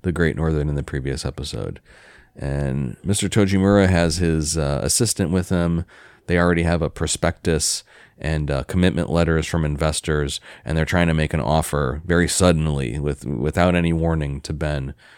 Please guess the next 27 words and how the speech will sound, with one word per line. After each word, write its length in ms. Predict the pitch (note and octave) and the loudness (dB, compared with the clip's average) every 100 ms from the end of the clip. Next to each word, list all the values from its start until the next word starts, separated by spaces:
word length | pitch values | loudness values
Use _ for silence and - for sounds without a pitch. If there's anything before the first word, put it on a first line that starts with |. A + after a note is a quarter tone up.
| _ - | _ -10
uh, 320 | C#2+ C#2+ B1+ | -6 -4 -4
to 160 | - D#2+ | -4 -4
buy 300 | D2 D#2+ D#2 | 0 2 2
him 140 | D2+ | 2
out. 300 | C#2+ C#2+ G#1+ - _ - _ | 0 -2 -4 -10 _ -20 _
Uh, 300 | - B1 A#1+ G1+ | -10 -6 -6 -6
and 220 | C2 B1+ | -6 -6
they 60 | |
hand 340 | C#2 E2 D#2 D2+ | -2 0 0 0
over 300 | D2 C#2+ C2+ | -2 -2 -4
a 40 | |
five 440 | - - D#2 B1+ D#2+ | -4 -2 0 0 -2
million 320 | C#2+ C2+ B1+ | -2 -2 -4
dollar 260 | B1+ A#1+ | -4 -6
check, 480 | G1+ - - - - _ _ _ _ | -6 -8 -8 -10 -18 _ _ _ _
uh, 200 | - B1 A1+ | -12 -12 -10
to 100 | - | -10
Ben 220 | A#1 A1 | -8 -8
Horn 500 | A1+ D2 G1+ G1+ B1 - | -8 -8 -8 -8 -10 -10
to, 300 | A1+ G#1 G1+ | -8 -8 -10
to 100 | - | -8
buy 320 | C#2 C#2+ C#2+ B1+ | -6 -2 -2 -2
out 300 | A#1+ - - | -4 -6 -8
the, 260 | C2 A#1 | -8 -6
uh, 220 | A#1+ A1 | -6 -6
Ghostwood 720 | - - A1 - - G1+ F2 - | -8 -8 -8 -8 -10 -10 -12 -14
project, 600 | - G#1+ A1 G#1 - | -12 -10 -10 -12 -14